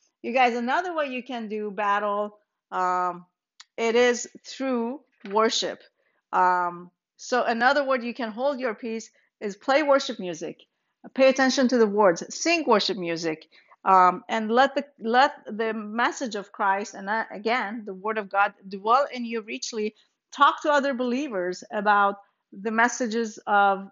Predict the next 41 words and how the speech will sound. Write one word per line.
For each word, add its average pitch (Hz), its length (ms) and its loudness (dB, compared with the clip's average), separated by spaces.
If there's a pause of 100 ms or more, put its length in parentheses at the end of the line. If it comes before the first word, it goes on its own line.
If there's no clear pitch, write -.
(300)
uh, 170 220 -4
the 208 100 -4
Bible, 214 580 2
about 196 360 -4
scripture, 254 540 -8
about 180 360 -6
stories. 233 560 -6 (340)
That 240 200 6
should 294 180 -4
bring 247 220 -4
you 247 80 -4
peace. 233 280 -8
So 220 100 -4
when 220 200 -4
you 254 100 -4
hold 294 240 -2
on 285 180 2
to 311 100 -10
your 247 160 -2
peace, 240 480 -10 (320)
no 226 160 0
matter 269 220 6
what 208 200 2
you're 233 140 0
facing, 247 600 -6 (360)
no 240 120 -2
matter 254 240 6
what 220 220 -2
you 240 100 -4
see, 262 480 -10 (440)
what 226 260 -4
is 277 120 -4
that 233 180 4
doing? 220 240 -2
It's - 180 -10
fighting 254 560 2
your 226 140 -4
battles 214 420 -2
for 220 320 -6
you, 143 220 -12 (260)
right? 190 300 -2